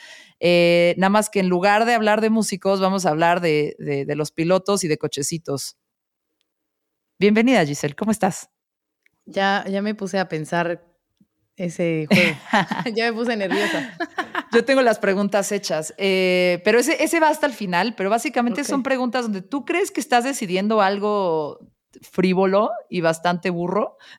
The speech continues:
Speaker 1: <laughs> pero en realidad
Speaker 2: Ok.
Speaker 1: está hablando de qué tipo de persona eres.
Speaker 2: Wow, ok, ok, ok. Qué,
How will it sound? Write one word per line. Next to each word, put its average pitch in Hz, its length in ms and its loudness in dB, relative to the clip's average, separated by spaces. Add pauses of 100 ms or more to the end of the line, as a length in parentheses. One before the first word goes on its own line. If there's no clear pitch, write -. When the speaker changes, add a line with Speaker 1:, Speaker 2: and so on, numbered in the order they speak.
(240)
Speaker 1:
<laughs> - 880 0
pero 202 140 2
en 185 60 0
realidad 180 280 2
Speaker 2:
Ok. 208 60 2
Speaker 1:
está 196 240 2
hablando 175 340 0
de 151 140 -2
qué 160 100 -10
tipo 160 280 -8
de 151 60 -4
persona 143 500 -10
eres. - 440 -16 (140)
Speaker 2:
Wow, 131 640 0 (180)
ok, 254 80 -10 (300)
ok, 226 140 -8 (180)
ok. 196 80 -12
Qué, 208 260 -6